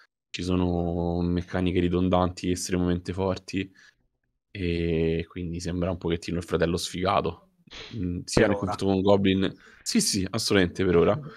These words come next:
Speaker 2: <laughs>
Speaker 1: eh, e soprattutto nel contesto davvero di, eh, cioè quasi sembra come al solito un po' una "punizione", tra virgolette. Però secondo me non ci sono per fortuna riusciti, perché comunque c'è,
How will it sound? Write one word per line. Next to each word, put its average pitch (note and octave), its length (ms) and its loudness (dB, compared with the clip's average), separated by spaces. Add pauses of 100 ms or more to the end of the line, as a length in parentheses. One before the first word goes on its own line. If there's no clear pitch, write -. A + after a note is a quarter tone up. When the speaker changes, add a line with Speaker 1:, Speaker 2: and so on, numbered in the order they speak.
Speaker 2:
<laughs> C#3+ 160 -12
Speaker 1:
eh, F#2 420 4
e G2 100 -2
soprattutto A2+ 380 2
nel G2+ 120 4
contesto G2 420 2
davvero F#2 300 2
di, F2 200 0
eh, D#2+ 600 -8 (360)
cioè E2+ 200 -6
quasi F2+ 280 0
sembra F2+ 340 4
come F2 140 -2
al E2+ 80 -4
solito F2 320 0
un E2+ 100 -6
po' F#2 260 -2
una F2 180 -2
"punizione", E2+ 580 -4
tra E2+ 100 -2
virgolette. F2+ 640 -6 (500)
Però A#2 220 4
secondo G2+ 280 4
me A#2+ 100 8
non G2 180 4
ci F#2 120 -2
sono F#2+ 180 2
per F2+ 100 2
fortuna - 360 -2
riusciti, G2 500 2
perché F#2+ 240 -4
comunque F#2 320 -4
c'è, F2+ 280 2